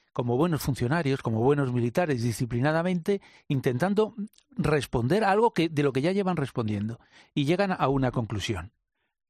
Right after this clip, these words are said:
No hay armas de destrucción masiva. Lo que pasa es que Aznar decide algo, algo muy simple. Prefiere creer la información <laughs> que le llega de la cia,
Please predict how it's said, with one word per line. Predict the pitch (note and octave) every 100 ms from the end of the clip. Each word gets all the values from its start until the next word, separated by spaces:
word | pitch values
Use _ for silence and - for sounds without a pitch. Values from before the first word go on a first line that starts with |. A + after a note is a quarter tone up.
| _
No | B2+ B2 D3+ F3+ _
hay | - B2 C3 G3
armas | - A#2+ A#2+ C3 B2+ -
de | G#2+
destrucción | G2+ F#2+ - F#2 G#2 F#2+
masiva. | F2 - F#2+ -
Lo | G#3
que | G#3+
pasa | - - A3 - - - _ _ -
es | C#3+ A2+
que | - D#3 F3 -
Aznar | B2+ A2+ C#3+ E3 G#3 A3
decide | B2+ - E3 D3 F3 B3 _ _ _ _ _ _ -
algo, | C3+ B2 C3 E3 F3 F3
algo | C3+ B2+
muy | B2 A#2
simple. | F#3+ E3+ G2+ - _ _ -
Prefiere | A2+ A#2+ C#3+ D#3
creer | - D3 D#3
la | C3+
información | B2 A2+ A#2+ A#2 - C#3 - -
<laughs> | - - _
que | C3+
le | B2
llega | C3+ C3+
de | A#2 A2+
la | G#2+
cia, | D#3+ D#3 G#2+ G#2